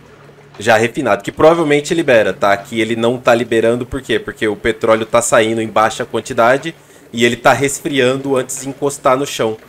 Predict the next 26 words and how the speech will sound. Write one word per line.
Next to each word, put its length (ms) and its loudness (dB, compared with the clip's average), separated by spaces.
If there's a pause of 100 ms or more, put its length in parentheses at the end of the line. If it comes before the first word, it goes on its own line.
(360)
né? 160 0
Então, 200 -4
se 160 -4
ele 140 -2
não 320 0
tiver 300 -2
um 140 -2
local 400 2
pra 140 -2
ele 120 -2
fazer 400 -2
a 100 2
mudança 580 -4
de 80 -16
fase, 400 0
né? 140 -4
Que 100 -10
é 60 -2
o 80 -2
phase 480 -4
change, 380 -2
né? 100 -6
Que, 420 -8
que 100 -8
é 60 -2
conhecido, 680 -6